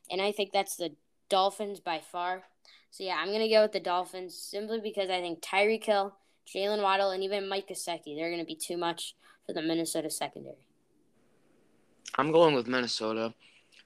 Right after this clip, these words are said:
Speaker 2: I'm not sure who the quarterback is. Um, I saw early, uh, past week, uh, I think it was on Sunday,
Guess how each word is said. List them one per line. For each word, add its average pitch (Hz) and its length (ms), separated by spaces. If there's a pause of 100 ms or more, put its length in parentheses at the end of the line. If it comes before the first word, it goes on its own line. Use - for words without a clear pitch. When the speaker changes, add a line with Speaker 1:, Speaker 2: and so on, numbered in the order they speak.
(120)
Speaker 2:
I'm 104 200
not 151 220
sure 165 200
who 143 140
the 127 120
quarterback 127 580
is. 120 320 (800)
Um, 101 340
I 95 160
saw 127 580 (720)
early, 135 580
uh, 101 380 (920)
past 131 380
week, 123 300 (1160)
uh, 101 280
I - 540
think 147 160
it 147 40
was 135 120
on 113 140
Sunday, 123 560